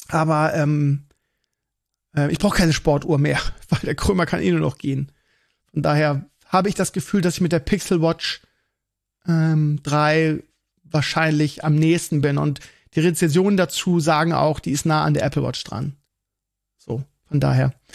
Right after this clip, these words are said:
Ganz kurze, äh, gute Nachricht ansonsten. Ihr Lieben, mein Abnehmen läuft bombastisch. Ähm, kleines Status-Update quasi. Ähm, ich hab heute zum ersten Mal, war ich auf der Waage und hab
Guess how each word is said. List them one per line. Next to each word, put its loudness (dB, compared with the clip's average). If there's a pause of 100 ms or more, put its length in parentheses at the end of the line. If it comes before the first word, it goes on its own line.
(800)
Ganz 2
kurze, 4
äh, 4
gute 4
Nachricht 2
ansonsten. 2
Ihr 4
Lieben, 4
mein 0
Abnehmen 2
läuft 0
bombastisch. 0
Ähm, 2
kleines 0
Status-Update -2
quasi. 2
Ähm, 2
ich -4
hab 0
heute 2
zum -2
ersten 0
Mal, 2
war 2
ich -2
auf -6
der 0
Waage 2
und -2
hab -4